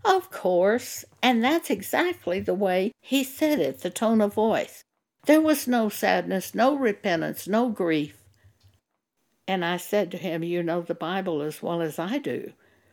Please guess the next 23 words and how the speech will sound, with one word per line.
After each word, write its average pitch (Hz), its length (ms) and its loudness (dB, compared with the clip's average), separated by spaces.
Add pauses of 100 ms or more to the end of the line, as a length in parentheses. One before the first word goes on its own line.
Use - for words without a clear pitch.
(340)
I 277 180 0
can't 151 420 -8
come 151 280 -4
to 160 100 -2
your 147 160 0
Bible 156 380 -2
class 180 440 -4
any 180 220 -2
longer. 190 500 -2 (680)
I 262 160 0
can't - 540 -4
be 165 160 0
around 156 440 -4
you. 208 200 0
I 190 140 -8
can't - 460 -6 (180)
keep - 400 -4
company 220 500 -2
with 151 280 -4
you 170 220 -2
in 180 140 -2
any 202 320 0
way." 190 500 -6